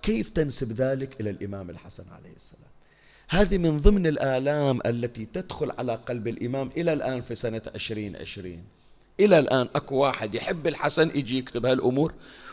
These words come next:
وينسبها إليه ويقوم بعملية تزييف وتزوير التاريخ. هذا النوع من أنواع الآلام، آلام التاريخ. زين، النوع الثاني من أنواع الآلام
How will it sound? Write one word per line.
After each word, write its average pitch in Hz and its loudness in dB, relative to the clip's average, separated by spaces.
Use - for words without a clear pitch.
وينسبها 165 8
إليه 185 4
ويقوم 147 6
بعملية 143 4
تزييف 123 0
وتزوير 113 0
التاريخ. - -6
هذا 104 0
النوع 151 4
من 151 -2
أنواع 131 4
الآلام، 165 4
آلام 110 2
التاريخ. - -12
زين، 123 0
النوع 214 8
الثاني 240 6
من 165 4
أنواع 185 8
الآلام 156 6